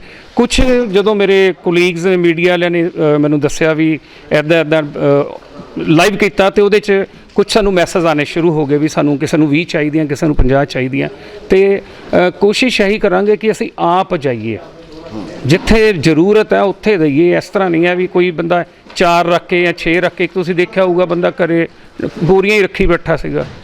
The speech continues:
ਇਹ ਆਪਦਾ ਦਾ ਸਮੇਂ ਹੈ, ਇਹਦੇ ਵਿੱਚ ਤਾਂ ਜੇ ਤੁਹਾਡੇ ਕੋਲੇ ਦੋ ਚਮਚ ਹੈਗੇ ਆ ਘਰ ਆਟਾ, ਤਾਂ ਇੱਕ ਗੁਆਂਢੀ ਨੂੰ ਦੇਣਾ ਜ਼ਰੂਰੀ ਹੈਗਾ ਵਾ, ਕਿਉਂਕਿ ਬਾਬੇ ਨਾਨਕ ਦੀ ਧਰਤੀ ਹੈ, ਵੰਡ ਛਕ-, ਵੰਡ ਕੇ ਛਕਣ ਲਈ ਪ੍ਰੇਰਨਾ ਦਿੰਦੇ ਨੇ। ਤੇ ਪ੍ਰਮਾਤਮਾ ਨੇ ਜੇ ਸਮਰਥ ਦਿੱਤਾ ਤਾਂ ਜ਼ਰੂਰ ਮਦਦ ਕਰਨੀ ਚਾਹੀਦੀ। ਆਪ ਪਹੁੰਚ ਕੇ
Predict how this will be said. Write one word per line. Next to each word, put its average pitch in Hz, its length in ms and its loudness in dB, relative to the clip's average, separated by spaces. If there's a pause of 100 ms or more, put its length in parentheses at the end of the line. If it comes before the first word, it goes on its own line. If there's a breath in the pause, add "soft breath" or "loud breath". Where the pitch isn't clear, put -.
(380)
ਇਹ 196 160 4
ਆਪਦਾ 180 380 0
ਦਾ 185 120 2
ਸਮੇਂ 165 420 0
ਹੈ, 175 220 0
ਇਹਦੇ 190 180 0
ਵਿੱਚ 180 260 -4
ਤਾਂ 185 160 -2
ਜੇ 175 100 -2
ਤੁਹਾਡੇ 160 300 -2
ਕੋਲੇ 175 240 -2
ਦੋ 165 200 2
ਚਮਚ 180 400 -2
ਹੈਗੇ 175 260 0
ਆ 175 60 -2
ਘਰ 160 200 -2
ਆਟਾ, 151 240 -2
ਤਾਂ 175 100 -2
ਇੱਕ 170 100 -6
ਗੁਆਂਢੀ 160 300 0
ਨੂੰ 170 120 -2
ਦੇਣਾ 151 200 0
ਜ਼ਰੂਰੀ 139 400 0
ਹੈਗਾ 143 220 0
ਵਾ, 143 120 -6 (340 loud breath)
ਕਿਉਂਕਿ 143 200 2
ਬਾਬੇ 151 280 0
ਨਾਨਕ 151 300 0
ਦੀ 160 120 0
ਧਰਤੀ 147 420 -2
ਹੈ, 165 80 2
ਵੰਡ 143 340 -2
ਛਕ-, - 240 -14
ਵੰਡ 147 360 0
ਕੇ 147 120 0
ਛਕਣ 156 280 -2
ਲਈ 147 80 4
ਪ੍ਰੇਰਨਾ 135 380 0
ਦਿੰਦੇ 143 260 -2
ਨੇ। 151 140 -2 (440 loud breath)
ਤੇ 170 80 2
ਪ੍ਰਮਾਤਮਾ 185 540 0
ਨੇ 208 100 2
ਜੇ 202 100 2
ਸਮਰਥ 185 420 -2
ਦਿੱਤਾ 170 300 -2
ਤਾਂ 165 120 -6
ਜ਼ਰੂਰ 143 340 -2
ਮਦਦ 139 280 0
ਕਰਨੀ 139 240 -2
ਚਾਹੀਦੀ। 180 260 0 (100)
ਆਪ 214 360 2
ਪਹੁੰਚ 226 400 -2
ਕੇ 131 200 -6